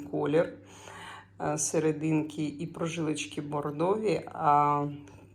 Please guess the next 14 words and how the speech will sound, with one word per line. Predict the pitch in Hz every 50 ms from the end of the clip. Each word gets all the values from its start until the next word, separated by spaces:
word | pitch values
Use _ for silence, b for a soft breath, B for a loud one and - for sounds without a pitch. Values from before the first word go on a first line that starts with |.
| - - - - - - - - - -
серед-, | - - - - 160 143 - - 151 156 156 151 190
ну, | 190 190 214 233 240 226 208 190 156
світліші | - - - - - - - - - 170 160 160 - - 160 160 165 165 - 165 156
ці | - - 156
крапінки | 151 - 170 185 208 233 226 - 196 190 185 190 - 190
малинові. | 180 175 170 170 165 160 156 156 151 156 151 147 151 156 156 156 156 B B B B B B B B B B B - -
Ну, | - 160 151 139
дуже-дуже | 143 147 143 135 131 139 135 131 135 135 131 131 - 65
також | - - - - - - - - -
красива. | - - - - - - - - - 180 202 254 262 - 220
Вона | 196 190 185 185 175 170 170
така | 175 175 165 - - 170 160
ніжна, | 160 165 165 175 196 226 247 262 247 226 220 214 214 208 208 208 208 B B B B B B
компактна, | - - - 165 160 - - 208 220 233 240 226 233 - - - 208 202 202 208 208 196